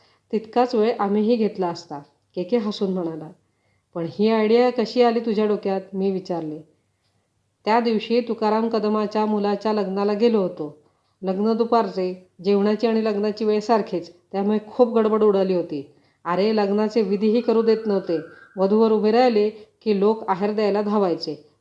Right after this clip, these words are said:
पुन्हा फोटोही काढायचे. जेवायलाही गर्दी, त्यात हॉल छोटा, अन्नाची प्रचंड नासाडी.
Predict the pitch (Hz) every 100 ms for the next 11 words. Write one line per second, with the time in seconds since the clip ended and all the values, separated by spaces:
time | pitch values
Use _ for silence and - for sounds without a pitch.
0 | - 220 240 240 254 233 190 180 156 151
1 | 175 160 _ _ - 185 208 226 226 214
2 | 240 240 175 156 - _ - 208 - -
3 | 233 220 226 190 160 143 - _ 202 202
4 | 214 214 226 220 240 240 233 220 196 202
5 | 165